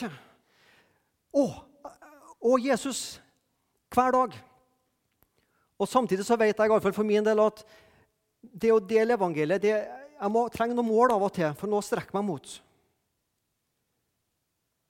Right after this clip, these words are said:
Hver av oss, i løpet av høsten tjue seksten, to mennesker vi skal dele Jesus med. Jeg har tenkt ut mine to. Den ene er en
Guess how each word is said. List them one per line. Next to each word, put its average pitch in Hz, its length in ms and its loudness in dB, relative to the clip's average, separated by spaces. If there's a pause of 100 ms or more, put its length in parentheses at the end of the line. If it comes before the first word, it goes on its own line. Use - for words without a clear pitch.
(160)
Hver 240 400 2
av 233 80 0
oss, 240 200 -2 (1400)
i 202 100 6
løpet 226 320 4
av 208 140 2
høsten 220 340 -4
tjue 196 320 -2
seksten, 160 540 -4 (300)
to 240 220 -6 (100)
mennesker 175 540 -6 (340)
vi 180 80 -8
skal 190 220 -6
dele 156 340 -4 (1040)
Jesus 143 400 -8
med. 76 80 -20 (640)
Jeg 175 160 -4
har 202 160 -6
tenkt 208 240 -8
ut 160 80 -10
mine 175 240 -4
to. 151 140 -12 (1000)
Den 151 160 -8
ene 170 320 0
er 170 220 2
en 165 240 -10